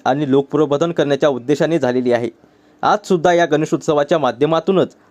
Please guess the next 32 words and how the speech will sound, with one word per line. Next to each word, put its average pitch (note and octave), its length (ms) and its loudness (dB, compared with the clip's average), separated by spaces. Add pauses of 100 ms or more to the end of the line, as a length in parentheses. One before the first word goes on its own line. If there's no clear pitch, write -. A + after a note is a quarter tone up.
(180)
समाज F3+ 240 0
प्रबोधन D#3 460 0
आणि D3+ 180 -2
संस्कार D#3+ 400 -2
होण्याची C#3+ 340 0
अत्यंत D3+ 360 0
गरज D#3+ 340 2
असल्याचे D3 360 -2
विचार B2+ 360 0 (420)
लोकाधिकार F3 580 0
प्रमुख E3+ 320 0 (240)
व्यंकटराव D3+ 480 0
पनाळे D3+ 400 0 (120)
यांनी C3+ 280 0
या C3+ 120 4
प्रसंगी C#3 380 -2
बोलताना C3 380 0
मांडले. A2+ 340 -4 (420)
दिनांक F#3 380 0
बारा D#3+ 320 2
सप्टेंबर F#3+ 480 0
दोन E3 200 2
हजार F3 200 0
चोवीस, E3+ 540 0
वार D3 300 2
गुरुवार D3 460 2 (120)
रोजी D3 300 2
रात्री D#3+ 360 0
आठ E3+ 220 0
वाजता F3 320 2
हरंगुळ E3 400 2
बुद्रुक D#3+ 400 2